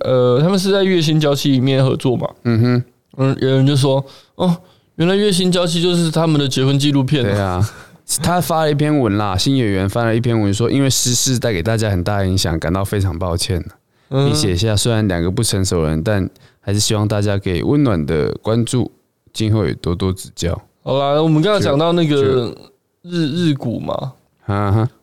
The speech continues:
Speaker 1: 就是有人网络上流传一张图片啊，表格里面写到日本女星结婚和股市发展的比对。这种北川景子结婚，日股下跌四百七十九点，
Speaker 2: 啊哈。
Speaker 1: 啊，福山雅治结婚，日股下跌七百一十四点，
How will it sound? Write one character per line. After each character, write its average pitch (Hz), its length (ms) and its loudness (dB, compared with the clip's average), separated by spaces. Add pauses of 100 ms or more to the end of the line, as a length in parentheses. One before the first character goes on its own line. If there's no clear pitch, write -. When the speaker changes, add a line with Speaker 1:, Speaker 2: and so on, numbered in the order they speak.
Speaker 1:
就 170 140 -2
是 170 120 0
有 151 140 2
人 127 140 2
网 131 160 2
络 175 100 2
上 185 140 2
流 151 120 2
传 147 220 2
一 - 20 2
张 156 140 0
图 127 140 2
片 131 240 2
啊， 104 360 0
表 131 160 0
格 147 100 -2
里 147 80 2
面 151 140 0
写 131 140 0
到 135 160 2
日 165 140 0
本 139 160 2
女 120 100 0
星 143 160 0
结 139 180 -2
婚 131 160 2
和 143 180 2
股 135 180 -6
市 - 200 -4
发 131 220 -2
展 131 180 -2
的 - 100 -4
比 - 280 -16
对。 - 180 -2 (600)
这 135 140 -8
种 123 220 0
北 131 140 0
川 190 240 0
景 185 140 2
子 165 160 2
结 135 180 0
婚， 156 180 2
日 170 160 2
股 127 140 0
下 147 200 0
跌 127 160 0
四 147 200 0
百 127 120 2
七 131 180 0
十 120 120 -2
九 117 220 -2
点， - 220 -6 (140)
Speaker 2:
啊 110 240 -2
哈。 113 80 0
Speaker 1:
啊， - 20 2
福 120 100 2
山 175 160 0
雅 147 120 0
治 139 140 0
结 131 160 0
婚， 135 140 2
日 143 160 0
股 127 100 -2
下 139 160 0
跌 123 140 -2
七 143 240 -2
百 - 140 0
一 - 140 -4
十 131 120 -4
四 131 240 -2
点， - 180 -6